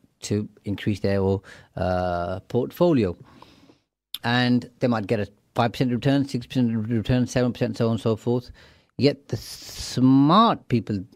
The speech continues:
okay, that I've seen will have a very clear number in terms of the return on investment they want every single year. Uh, and some will focus on minimum ten percent. Others I've seen, uh, work on twelve and a half, fifteen, sometimes even twenty. Now,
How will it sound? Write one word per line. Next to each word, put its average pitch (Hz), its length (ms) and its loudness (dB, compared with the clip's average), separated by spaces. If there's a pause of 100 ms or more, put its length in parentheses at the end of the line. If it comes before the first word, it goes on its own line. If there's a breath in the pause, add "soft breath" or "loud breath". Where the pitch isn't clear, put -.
(140)
okay, 110 260 -6
that 101 140 -2
I've 95 160 -2
seen 117 320 -4 (380 soft breath)
will 123 180 2
have 117 340 0
a 107 120 -4
very 139 460 2
clear 139 360 2
number 113 520 4
in 104 100 2
terms 113 260 0
of 104 220 -2
the 107 120 0
return 104 320 2
on 113 100 2
investment 104 400 0
they 110 100 2
want 107 180 0
every 101 200 -2
single 101 260 0
year. 98 260 0 (480 soft breath)
Uh, 95 320 -2
and 101 560 -2 (400)
some 139 440 -2 (260)
will 110 160 0 (500)
focus 113 340 0
on 104 220 2
minimum 117 280 4
ten 135 180 2
percent. 135 340 -2 (500 soft breath)
Others 135 200 4
I've 113 180 0
seen, 120 300 0 (380 soft breath)
uh, 101 260 -4
work 107 280 -2
on 104 120 0 (220)
twelve 123 200 2
and 110 80 -2
a 101 40 -2
half, 110 240 0
fifteen, 123 560 -4
sometimes 127 520 -4
even 123 360 -2
twenty. 117 360 -4
Now, 98 140 -2